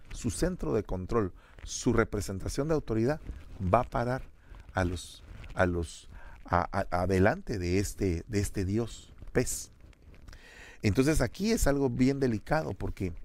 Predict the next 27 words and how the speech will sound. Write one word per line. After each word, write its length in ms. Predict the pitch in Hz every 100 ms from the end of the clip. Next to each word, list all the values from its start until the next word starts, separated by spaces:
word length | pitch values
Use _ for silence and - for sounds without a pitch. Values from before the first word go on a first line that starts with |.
| - - -
hay 100 | 110
gente 400 | 110 - 156 135
que 160 | - 95
no 120 | 104
puede 520 | - 120 120 127 135 -
realmente 580 | 110 101 104 104 117 - - - -
tener 400 | - 92 95 104 -
una 480 | 110 110 120 120 95
verdadera 1040 | 95 104 95 90 92 90 98 98 104 120 - - - - -
reconciliación, 1400 | 101 104 - - 92 87 98 95 87 - 107 101 117 -
un 180 | 107 110
verdadero 380 | 110 95 95
arrepentimiento 1040 | 104 107 - 92 90 - 95 98 95 98 107
con 200 | - 117
Dios 300 | 110 110 - - - - -
y 80 |
están 300 | 85 - 113
en 80 | 107
puestos 360 | 92 110 - 92
de 100 | 95
gobierno. 640 | 82 92 135 190 147 87 - - -
No 360 | - 113 117 165
me 140 | 220
refiero 420 | 131 - 120 110 - - -
de 100 | 101
gobierno 400 | 95 98 110 117
político, 720 | - 90 101 - 92 -